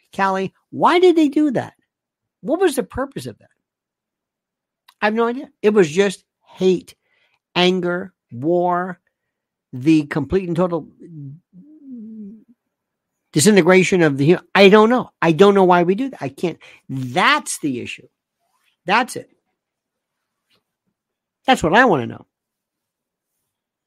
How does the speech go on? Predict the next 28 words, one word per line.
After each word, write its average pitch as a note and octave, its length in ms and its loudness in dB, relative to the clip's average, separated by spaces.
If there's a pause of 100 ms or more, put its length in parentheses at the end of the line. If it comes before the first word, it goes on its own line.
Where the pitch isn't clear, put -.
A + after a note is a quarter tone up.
(800)
And G3+ 160 0
there C4 200 6
are A#3 60 4
people A#3 300 2
who F3+ 200 4
are C#3+ 80 2
very G3+ 340 0
smart, D#3+ 420 -4 (160)
and E3+ 120 -2
what F3+ 140 -2
they G#3+ 100 -6
do G3 240 -2
is D#3+ 180 -6 (420)
they D#3 200 -4
go F#3+ 240 -2
on A3 160 -4
T A#3+ 200 -8
V F3+ 500 -4 (120)
and D#3 120 -4
they're D#3+ 120 -4
saying, C#3+ 340 -8
"This E3 440 -6
is A#3+ 180 -6
what F3+ 360 -6
we're G3+ 180 -4
going F3+ 400 -4
to A#3 100 -12
do E3+ 400 -6